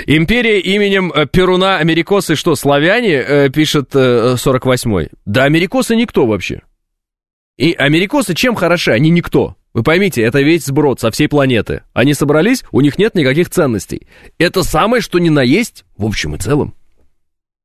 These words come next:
Ну, как бы, да. У них нет никаких ценностей. Понимаете? Они воюют по-новому. Вы себя ведёте, как японские самураи.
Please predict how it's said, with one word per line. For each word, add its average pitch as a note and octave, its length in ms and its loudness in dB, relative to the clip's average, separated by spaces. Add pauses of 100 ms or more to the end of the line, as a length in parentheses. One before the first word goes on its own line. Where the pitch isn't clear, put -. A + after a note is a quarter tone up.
(140)
Ну, F2+ 140 -8
как - 160 -12
бы, - 160 -10
да. A2+ 180 -6 (1200)
У B2 100 2
них D3 200 2
нет D3+ 280 0
никаких F#2+ 300 -6
ценностей. - 580 -2 (520)
Понимаете? B2 480 -2
Они D3+ 240 2
воюют C#3+ 380 2
по-новому. G#2+ 600 0 (300)
Вы C3+ 160 0
себя D#3 180 0
ведёте, C#3+ 380 -2
как A#2+ 180 -2
японские C3 480 0
самураи. A#2+ 540 0